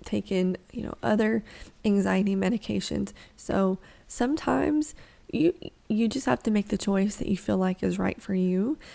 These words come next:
And so this is not to bring any guilt or any shame on anyone who is on an antidepressant or anxiety medication. This is really just to bring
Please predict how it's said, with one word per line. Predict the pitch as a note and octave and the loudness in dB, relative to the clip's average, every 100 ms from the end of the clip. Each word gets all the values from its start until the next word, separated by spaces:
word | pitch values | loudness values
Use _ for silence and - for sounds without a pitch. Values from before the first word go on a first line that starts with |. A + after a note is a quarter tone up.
| - - | -20 -2
And | G#3+ G#3 | -2 2
so | G#3 | 2
this | A3 A#3 | 2 0
is | A3 | 0
not | G#3+ G#3 - | 2 0 0
to | G#3 | -2
bring | F#3+ F#3+ F#3 F#3+ - | 2 2 4 2 2
any | A#3 C4 - | 2 2 2
guilt | G3+ F3+ F#3 - - | 4 4 2 -4 -4
or | G#3 - | -4 0
any | A#3 B3 | 0 0
shame | - G3 F#3 F3+ - | 0 2 4 2 0
on | G3+ - G#3 | -2 0 2
anyone | G3 F3+ F3+ F#3 G#3 | 4 4 4 2 0
who | G3+ G#3 G3 F#3+ - - - - - | -2 0 2 0 -4 -18 -20 -20 0
is | A3+ A3+ B3 - - | 4 6 4 2 -2
on | G3+ G3 F#3+ F#3+ - - - - | 2 2 2 0 -4 -20 -8 -4
an | G3 | -2
antidepressant | G#3+ G3+ G#3 G3 G#3 F#3+ - G3 F#3 - | -2 -2 -2 0 0 0 0 0 0 -2
or | G3+ - | -4 0
anxiety | F#3 F3 F#3 G3+ | 2 2 2 2
medication. | - - - - - G3 | 2 -2 -6 -6 -2 0
This | C4 | 2
is | D4 A#3+ | 2 0
really | G#3 A3 A3 G3+ | 0 2 2 2
just | G3+ - | -2 -4
to | G#3+ | -6
bring | G3 F#3+ F3+ F3+ F#3 | -4 0 2 4 2